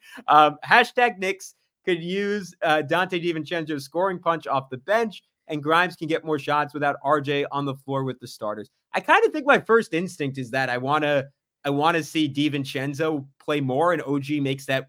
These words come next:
way more tenable because he can cover up defensively. But if you wanna go all in on defense, the idea of O G and Grimes playing together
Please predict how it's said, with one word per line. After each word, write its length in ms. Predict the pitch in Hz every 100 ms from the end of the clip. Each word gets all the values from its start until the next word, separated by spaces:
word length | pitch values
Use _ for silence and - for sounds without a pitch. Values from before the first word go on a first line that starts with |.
| _ 139
way 220 | 131 147
more 180 | 147 135
tenable 600 | - 131 151 190 208 -
because 260 | 143 135
he 120 | 135 131
can 180 | 131
cover 400 | 127 143 143 127
up 180 | 135 - _ _ -
defensively. 640 | 143 135 151 156 196 226
But 120 | 220 139
if 100 | 135
you 80 | 139
wanna 160 | 151
go 180 | 127 120
all 260 | 117 143 180
in 80 |
on 120 | 190 185
defense, 420 | 190 - 208 -
the 140 | 139
idea 260 | 131 131 143
of 80 | 135
O 160 | 139
G 160 | 135 139
and 100 | 135
Grimes 380 | 113 139 151 -
playing 240 | 156 156
together 480 | 143 151 165 180